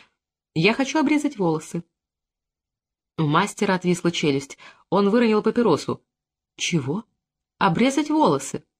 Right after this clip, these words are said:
Отринув дальнейшие переговоры, Вероника взобралась в высокое кресло.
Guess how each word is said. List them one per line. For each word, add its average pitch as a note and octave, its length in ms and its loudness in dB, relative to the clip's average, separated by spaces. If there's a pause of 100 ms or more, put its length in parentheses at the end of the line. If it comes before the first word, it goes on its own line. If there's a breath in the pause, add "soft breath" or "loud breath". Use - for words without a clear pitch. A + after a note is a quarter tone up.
(720)
Отринув A3+ 460 0
дальнейшие A3 460 2
переговоры, G3+ 600 2
Вероника A3+ 440 2
взобралась F#3+ 520 2
в D#3+ 60 -8
высокое F3 440 -2
кресло. - 440 -6